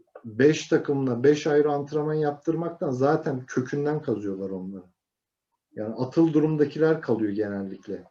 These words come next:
Kabaca söylüyorum bunu da. Neyse demek istediğim şu ya da diyeceğim şu.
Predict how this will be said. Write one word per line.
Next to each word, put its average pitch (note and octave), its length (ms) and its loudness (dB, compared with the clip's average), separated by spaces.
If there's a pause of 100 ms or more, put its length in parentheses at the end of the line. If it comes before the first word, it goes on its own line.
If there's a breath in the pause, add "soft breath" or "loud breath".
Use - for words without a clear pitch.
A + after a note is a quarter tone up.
(260)
Kabaca B2+ 420 0
söylüyorum G2 540 -6
bunu F3 160 -8
da. - 200 -12 (800)
Neyse D3 280 -2
demek D3+ 260 4
istediğim D#3+ 720 -6
şu - 240 -6
ya A#2 180 0
da B2+ 140 -2
diyeceğim B2+ 560 -2
şu. - 280 -10